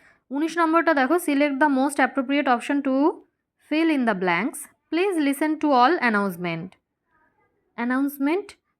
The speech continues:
তো এখানে অপশন উত্তর হবে, আহ, সঠিক উত্তর attentively, অপশন ডি। কুড়ি নম্বরটা দেখো, select the most appropriate option to fill in the blank। আহ, he is dash tired to finish his homework। এখানে হবে অপশন সি, সঠিক উত্তর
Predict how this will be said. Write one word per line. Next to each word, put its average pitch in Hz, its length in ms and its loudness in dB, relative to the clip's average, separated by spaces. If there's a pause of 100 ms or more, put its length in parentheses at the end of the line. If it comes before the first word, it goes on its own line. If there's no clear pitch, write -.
তো 247 60 -8 (140)
এখানে 269 220 -2 (120)
অপশন 269 340 -2 (280)
উত্তর 233 320 0
হবে, 254 160 2
আহ, 214 460 2
সঠিক 247 280 0
উত্তর 330 180 0 (160)
attentively, 185 560 -2 (140)
অপশন 226 240 -2 (120)
ডি। 175 100 -2 (800)
কুড়ি 330 220 -2
নম্বরটা 320 380 2
দেখো, 269 140 2 (100)
select 285 300 2
the 302 140 4
most 294 240 0
appropriate 277 460 -2
option 302 240 -2 (120)
to 277 80 2 (500)
fill 320 260 2
in 269 120 0
the 196 120 0
blank। 208 380 0
আহ, - 960 -8 (100)
he 320 100 4 (240)
is 233 80 0 (160)
dash 233 280 4 (140)
tired 262 300 4
to 285 140 -4
finish 262 320 0
his 277 120 0 (120)
homework। 175 520 0 (300)
এখানে 277 260 4
হবে 294 140 4 (120)
অপশন 254 280 -2 (140)
সি, 277 120 4 (600)
সঠিক 247 280 -2
উত্তর 349 160 0